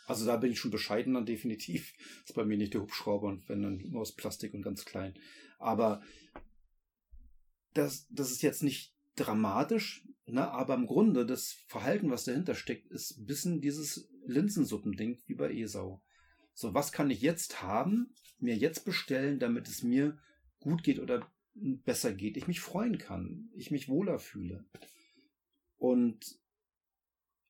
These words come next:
oft gelingt es mir auch zu sagen, "Eigentlich brauche ich nichts, ich bestelle jetzt nichts, das ist doch Quatsch." Aber manchmal habe ich auch bestellt.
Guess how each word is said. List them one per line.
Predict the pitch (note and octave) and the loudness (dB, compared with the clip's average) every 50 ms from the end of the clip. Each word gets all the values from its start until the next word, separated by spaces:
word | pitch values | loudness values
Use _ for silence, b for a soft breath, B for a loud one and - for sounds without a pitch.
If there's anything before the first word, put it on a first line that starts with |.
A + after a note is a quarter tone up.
| _ _ | _ _
oft | - D#3 D3+ - - - - | 2 2 2 2 -6 -2 0
gelingt | D3 B2+ C3 B2+ C3+ | 4 4 6 6 6
es | C#3+ C3+ - | 4 2 2
mir | C#3+ B2+ | 2 0
auch | A#2 - | 0 -2
zu | - - | -6 -4
sagen, | A2 A#2 A#2 A#2 A#2 A#2 B2 - - _ _ _ _ _ _ - - | 0 2 4 4 4 2 0 -4 -8 _ _ _ _ _ _ -18 -12
"Eigentlich | - A2 G2 - - | -12 -10 -10 -10 -12
brauche | - - - G2+ A#2+ D3+ | -10 -6 -6 -4 -4 -4
ich | - - | -4 -4
nichts, | G#2 F2 - - - - | -6 -6 -8 -10 -16 -16
ich | - - | -14 -12
bestelle | G2+ - - G#2 G2 - | -12 -10 -6 -4 -2 -2
jetzt | - - - - | -2 -4 -4 -8
nichts, | G#2 G2+ F#2 - - - | -10 -10 -10 -12 -14 -14
das | - - | -14 -16
ist | G#2+ | -16
doch | F#2+ | -16
Quatsch." | - - - - - - - - _ - - _ _ b b b b b b b b b b _ _ _ - - - - | -12 -10 -10 -10 -10 -12 -14 -14 _ -20 -20 _ _ b b b b b b b b b b _ _ _ -20 -20 -18 -8
Aber | - G#2+ G2+ G#2 G2 | -6 -2 -2 0 0
manchmal | G2 G2+ G2+ - - B2+ B2+ | 0 0 -2 0 0 0 0
habe | C3 C3 | 0 0
ich | - | -2
auch | - - | -2 -2
bestellt. | - E3+ - - - - G2+ F2+ - - | -2 -6 -4 0 0 0 0 0 -4 -12